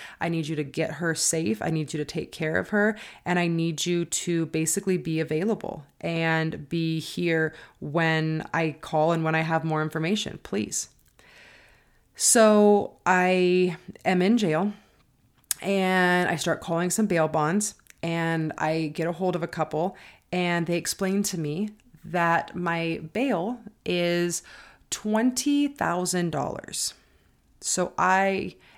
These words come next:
am being held on two felonies. I'm sorry, three felonies. I'm being held on three felony counts. So my bail is twenty thousand dollars. So that is the option that I have to pay, or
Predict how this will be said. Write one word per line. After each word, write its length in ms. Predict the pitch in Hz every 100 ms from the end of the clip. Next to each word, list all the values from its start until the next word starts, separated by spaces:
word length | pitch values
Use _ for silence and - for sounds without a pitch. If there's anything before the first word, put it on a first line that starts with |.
| _
am 120 | 214 220
being 260 | 226 233
held 540 | 208 165 151 147 151 - -
on 520 | 165 151 151 156 151 151 - - _ -
two 640 | - 247 240 240 240 - -
felonies. 640 | - 175 156 143 104 - -
I'm 120 | 202
sorry, 200 | 196 151
three 300 | - 196 226
felonies. 460 | 220 147 - - -
I'm 120 | 180
being 200 | 190 190
held 200 | 185 185
on 120 | 175
three 460 | 170 - 170 190 185
felony 400 | - 151 143 -
counts. 440 | - - - - - - -
So 180 | - 196
my 180 | 190 185
bail 420 | 156 180 175 175
is 280 | 165 165 165
twenty 360 | - 175 170
thousand 400 | 196 190 202 254
dollars. 520 | 247 147 147 196 208 - _ _
So 180 | - 190
that 260 | 165 165 170
is 140 | 208
the 140 | 226 208
option 460 | 185 185 185 196
that 100 | 185
I 80 | 175
have 240 | 165 165
to 100 | -
pay, 400 | 214 175 156 208 - - - - - _ _ -
or 500 | 233 202 196 247